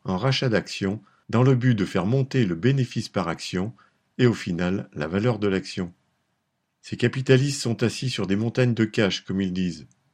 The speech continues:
Mais parallèlement, ces entreprises ne font à peu près plus d'investissement. Englués dans leur crise, ils ne croient pas à la rentabilité de l'activité productive. Il n'y a donc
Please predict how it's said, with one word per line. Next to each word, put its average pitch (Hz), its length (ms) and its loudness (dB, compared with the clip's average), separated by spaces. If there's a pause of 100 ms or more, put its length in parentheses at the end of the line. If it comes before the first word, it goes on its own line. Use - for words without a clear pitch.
(480)
Mais 98 120 2
parallèlement, 117 720 2 (160)
ces 110 240 0
entreprises 143 540 0
ne 123 100 2
font 127 300 -4
à 101 100 -4
peu 98 160 -6
près 95 240 -4
plus 160 200 -2
d'investissement. 104 840 -4 (580)
Englués 131 480 0
dans 107 120 4
leur 90 220 -2
crise, 127 420 0 (500)
ils 127 140 2
ne 131 80 4
croient 120 320 0
pas 139 140 2
à - 160 -4
la 95 100 0
rentabilité 110 720 -2
de 113 140 0
l'activité 92 560 -4
productive. 95 800 -6 (800)
Il 117 100 2
n'y 127 140 4
a 120 60 6
donc 107 400 0